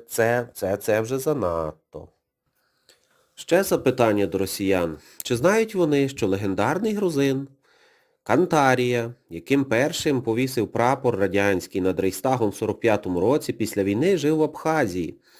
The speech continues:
І коли там туди прийшли росіяни і почались, е, етнічні чистки грузинського населення росіянами, був вимушений тікати з дому і жив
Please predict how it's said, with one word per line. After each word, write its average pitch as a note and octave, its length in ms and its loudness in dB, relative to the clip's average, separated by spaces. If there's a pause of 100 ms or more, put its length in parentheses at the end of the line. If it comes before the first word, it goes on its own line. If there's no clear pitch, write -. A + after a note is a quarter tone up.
(280)
І A2 80 -8
коли D3+ 300 4
там A#2 360 0
туди A2+ 280 0
прийшли G#2+ 400 -2
росіяни A2+ 680 0
і A#2+ 40 0
почались, G#2 640 -2 (600)
е, - 240 -4
етнічні B2+ 520 2
чистки D#3 580 2
грузинського C3+ 680 2
населення A2+ 600 2
росіянами, G2 640 0
був B2+ 260 0
вимушений C#3 640 0 (400)
тікати C#3 520 0
з A2 100 -2
дому D3 480 2
і A2 300 -2
жив C3+ 420 -2